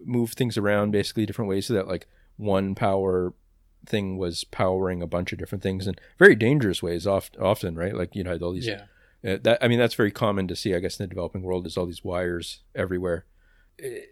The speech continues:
Speaker 1: it's interesting that what happened was it ended up being, for a long time, this kind of tit for tat kind of thing where you would have these power workers, like, the, from the companies, going around just constantly trying to fix these problems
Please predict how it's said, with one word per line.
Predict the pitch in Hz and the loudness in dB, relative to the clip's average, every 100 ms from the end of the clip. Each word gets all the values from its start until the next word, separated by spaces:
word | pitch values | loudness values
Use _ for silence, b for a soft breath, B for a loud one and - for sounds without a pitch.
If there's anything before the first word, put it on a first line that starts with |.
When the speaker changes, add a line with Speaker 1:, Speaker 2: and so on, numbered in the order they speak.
| - | -4
Speaker 1:
it's | - - | 0 0
interesting | 196 - 156 127 | 0 -2 -2 0
that | 120 | 0
what | 113 104 | 0 0
happened | 180 196 240 123 | 0 0 0 0
was | 101 - | -2 -2
it | 117 | -2
ended | 120 196 208 | 0 0 -2
up | 95 | -2
being, | 127 110 104 - | -4 -4 -10 -12
for | - 110 | -2 0
a | |
long | 95 107 139 | 2 0 0
time, | 135 92 | -2 -2
this | 95 - | -4 -4
kind | 95 | -6
of | 82 | -4
tit | - - | -6 -6
for | 101 | -8
tat | - 131 - | -4 -6 -4
kind | - 120 | -2 -2
of | - | -2
thing | 101 92 | -6 -2
where | 90 85 - _ _ _ _ _ - | 0 0 -4 _ _ _ _ _ -6
you | 139 | -2
would | 127 101 | -2 0
have | 135 123 117 | 2 2 0
these | 107 95 | -8 -6
power | - 120 127 135 | 0 2 4 2
workers, | 98 90 - 95 - | 0 -2 -2 -4 -4
like, | 95 90 - | -6 -6 -4
the, | 92 87 - _ | -4 -4 -8 _
from | - 127 98 | -4 -2 -2
the | 92 | -2
companies, | 117 123 101 90 - b b b b | -2 0 -2 -4 -12 b b b b
going | 120 120 127 | 2 4 4
around | 107 110 120 98 | 4 2 2 -2
just | 98 - | -6 -8
constantly | - 120 - - - 95 | -2 0 0 -6 -4 -4
trying | - 95 | -2 -2
to | |
fix | - - - - | -2 -6 -6 -6
these | 101 85 | -4 -6
problems | - - 120 120 85 87 120 | -8 0 2 2 -2 -4 -8